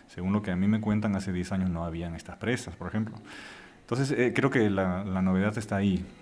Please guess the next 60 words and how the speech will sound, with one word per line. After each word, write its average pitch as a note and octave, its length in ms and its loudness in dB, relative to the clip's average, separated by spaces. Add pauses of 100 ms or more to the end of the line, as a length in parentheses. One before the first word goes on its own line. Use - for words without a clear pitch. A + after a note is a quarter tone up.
que - 100 -10
para F2 160 -4
Costa - 220 -8
Rica G#2 260 -2
es F#2 180 -6
un F#2 60 -6
tema F2 200 -6
nuevo. E2+ 280 -6 (560)
Pero F#2+ 140 -4
como G2 200 0
ya C3 400 6
hay A#2 140 0
otros A#2+ 180 -2
países A2+ 260 -2
que G2+ 80 -4
tienen G#2+ 220 0
más A2+ 200 0
avanzado A2 480 2
el G#2 100 -2
tema, A#2 320 0 (100)
también G2 320 -2
hay G#2 220 0
soluciones F#2 580 -2
que F2 140 -8
ya E2 80 -6
están F2 240 -8
más F2 140 -6
avanzadas. F#2+ 480 -6
Entonces, G#2 240 -4
el, G2+ 180 -2 (100)
el, G2 200 -4
estamos A#2+ 420 -2
aprendiendo B2 360 2
mucho. C3+ 440 0 (460)
Yo G#2 140 -4
creo A2+ 160 -2
que A#2 80 -2
la G2 80 0
cooperación F#2 400 -4
alemana G#2+ 540 2
tiene G#2+ 220 0
ahí G#2 200 4
una G#2 160 2
ventaja, G2 400 -2
¿no? F2+ 220 -6
Que G2+ 120 -6
podemos G2+ 420 -4
aprender F#2+ 380 0
del, F#2 340 -4
de E2+ 100 -10
lo F2 100 -6
que F#2 80 -2
han G#2 140 2
hecho G#2+ 320 -2
otros G#2 280 -4
países F#2+ 360 -6
para F2+ 160 -4
resolver E2+ 420 -4
los F2+ 100 -6
problemas. E2+ 480 -8